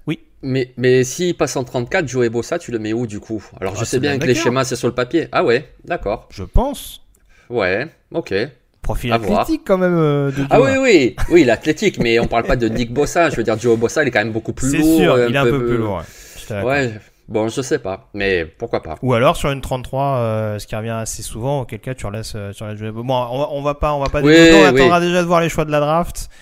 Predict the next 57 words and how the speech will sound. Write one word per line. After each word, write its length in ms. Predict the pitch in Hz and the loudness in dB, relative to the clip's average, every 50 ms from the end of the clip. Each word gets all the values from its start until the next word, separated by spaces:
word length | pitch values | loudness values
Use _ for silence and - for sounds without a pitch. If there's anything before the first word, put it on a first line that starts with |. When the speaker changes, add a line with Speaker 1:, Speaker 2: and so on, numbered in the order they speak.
| - - - - | -20 -20 -8 0
Speaker 2:
Oui. 120 | 120 120 | 2 4
Speaker 1:
On 60 | 110 120 | 4 4
va, 160 | 127 131 139 | 4 4 4
on 100 | 139 139 | 2 4
va 140 | 139 143 143 | 2 2 2
pas 100 | - 160 | 4 2
embrouiller 380 | 156 156 151 156 156 156 160 | 2 2 2 2 2 2 2
tout 120 | 160 - 165 | 2 0 -2
le 60 | 165 | 0
monde, 200 | 175 180 180 175 | 2 0 0 2
mais 180 | 160 147 143 | 2 2 2
oui, 180 | 139 156 180 180 | 2 2 2 2
en 100 | 165 147 | 4 2
Speaker 2:
<laughs> 60 | 151 | 2
Speaker 1:
effet, 180 | 147 143 - 190 | 2 2 2 2
il 60 | 196 | 4
y 40 | 180 | 4
a, 100 | 165 156 | 2 2
ça 540 | 147 156 147 - - 196 160 - - 165 147 | 0 -4 -8 -10 -10 -8 -4 0 2 2 2
pose 280 | - - 202 220 - | 4 2 2 2 2
quand 140 | - - 180 | 0 0 0
même 180 | 180 185 196 196 | 2 2 2 0
un 120 | 185 165 | 0 -2
point 140 | - 170 165 | -2 -4 -4
d'interrogation 600 | 160 156 - 156 151 151 147 143 143 - - 170 | -4 -2 -2 0 0 0 0 0 -2 -4 -4 -6
sur, 220 | 160 - - 143 | -6 -6 -6 -6
sur 100 | - - | -4 -2
les 100 | 147 147 | -2 -2
besoins 240 | 147 147 143 156 165 | -2 -2 -2 -4 -2
prioritaires. 500 | - - 156 147 143 143 - - 110 92 - - - - - - - | -2 -2 -2 0 -2 -2 -2 -4 -6 -6 -8 -16 -20 -20 -16 -8 -4
En 100 | 139 156 | -4 -2
tout 80 | 151 | -2
Speaker 2:
Ouais. 80 | 214 208 | 0 2
Speaker 1:
cas, 160 | 196 214 190 | 4 4 4
on 100 | 175 170 | 2 0
commence 300 | 147 - 175 180 190 - | -2 -2 -4 -4 -4 -4
avec 240 | - 160 156 151 - | -4 -4 -4 -4 -4
la 140 | 147 143 139 | -4 -4 -2
mock. 480 | 143 147 160 196 202 - - - - - _ _ _ _ _ _ - | -2 -2 -2 -2 -4 -6 -14 -16 -16 -16 _ _ _ _ _ _ -8
Et 40 | 117 | -6
on 80 | 117 | -4
va 460 | 123 123 127 123 120 120 117 117 - - | -2 -2 -2 -2 -2 -2 -4 -6 -8 -8
laisser 260 | 127 135 151 - - 185 | -8 -8 -8 -6 -6 -6
la 120 | 180 170 | -6 -6
défense 320 | 165 160 - 175 165 151 | -6 -6 -6 -6 -6 -6
de 80 | 147 151 | -6 -6
côté 320 | 143 - 160 147 - 151 | -6 -4 -6 -6 -4 -6
de 100 | 147 143 | -6 -6
toute 160 | 131 - - - | -8 -10 -10 -8
façon 260 | - 135 120 - 139 | -8 -8 -8 -6 -4
pour 160 | - - 101 | -4 -4 -4
ce 120 | - - | -4 -6
premier 320 | 123 - - 139 131 123 113 | -8 -6 -6 -4 -6 -6 -6
tour, 240 | - 139 151 156 151 | -4 -4 -4 -4 -4
puisque 360 | - - - 143 135 151 156 | -8 -10 -8 -6 -6 -6 -6
tu 120 | - - | -10 -12
prends 320 | 123 - - 139 147 151 | -12 -10 -6 -6 -6 -6